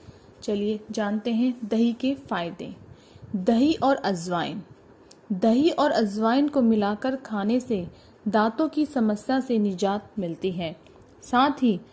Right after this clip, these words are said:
अगर मुंह के छालों से परेशान हैं तो दही में अजवाइन मिलाकर खाने से फ़ायदा होगा। दही और काली मिर्च। दही में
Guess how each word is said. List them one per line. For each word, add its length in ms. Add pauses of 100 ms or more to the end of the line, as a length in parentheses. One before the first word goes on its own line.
(280)
अगर 300
मुंह 260
के 160
छालों 500
से 180
परेशान 560
हैं 300 (420)
तो 80
दही 320
में 160
अजवाइन 540
मिलाकर 600 (380)
खाने 340
से 200
फ़ायदा 420 (220)
होगा। 280 (440)
दही 400
और 240 (140)
काली 240
मिर्च। 480 (500)
दही 320
में 180